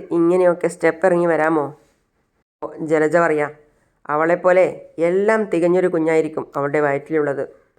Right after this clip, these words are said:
അതുകൊണ്ടേ അതിന് കുഴപ്പമൊന്നും വരത്തില്ല." "ദേ അവര് വരുന്നു, ആദർശേട്ടനും നയനയും." ആദർശേട്ടനും നയനയും വരുന്നതാണ് മുത്തശ്ശിയും നോക്കുമ്പോൾ കാണുന്നത്. നവ്യ നല്ല സന്തോഷത്തോടെ ചെ-, ചോദിക്കുകയാണ്, "നയനേ?"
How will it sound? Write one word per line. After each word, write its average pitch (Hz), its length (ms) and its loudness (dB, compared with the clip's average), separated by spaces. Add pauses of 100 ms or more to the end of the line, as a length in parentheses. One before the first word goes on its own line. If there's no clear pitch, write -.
(920)
അതുകൊണ്ടേ 190 680 4 (180)
അതിന് 185 300 2
കുഴപ്പമൊന്നും 175 640 2
വരത്തില്ല." 156 460 0 (1080)
"ദേ 175 460 0 (100)
അവര് 156 280 2
വരുന്നു, 170 400 2 (100)
ആദർശേട്ടനും 160 800 -2
നയനയും." 151 560 0 (440)
ആദർശേട്ടനും 180 560 -4 (160)
നയനയും 165 480 2
വരുന്നതാണ് 156 460 0
മുത്തശ്ശിയും 156 500 -6
നോക്കുമ്പോൾ 147 400 -2
കാണുന്നത്. 135 380 -4 (680)
നവ്യ 156 320 -2 (140)
നല്ല 156 200 0
സന്തോഷത്തോടെ 160 840 -2 (220)
ചെ-, 147 380 2
ചോദിക്കുകയാണ്, 143 480 -4 (520)
"നയനേ?" 147 540 0